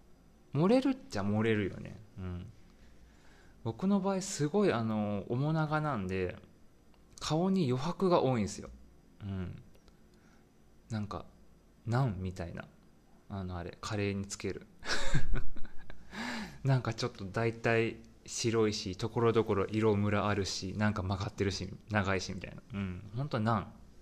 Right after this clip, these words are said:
だけど、そのナンにメガネ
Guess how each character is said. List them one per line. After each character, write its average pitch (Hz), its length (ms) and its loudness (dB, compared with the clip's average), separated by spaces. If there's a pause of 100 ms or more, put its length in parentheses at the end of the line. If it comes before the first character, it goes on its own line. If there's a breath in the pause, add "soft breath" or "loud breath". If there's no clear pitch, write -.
(640 loud breath)
だ 180 100 -8
け 156 160 2
ど、 156 240 4
そ - 140 -6
の 175 100 0
ナ 180 220 2
ン 160 160 4
に 123 360 -2 (520)
メ 143 160 -4
ガ 127 180 -2
ネ 90 300 -6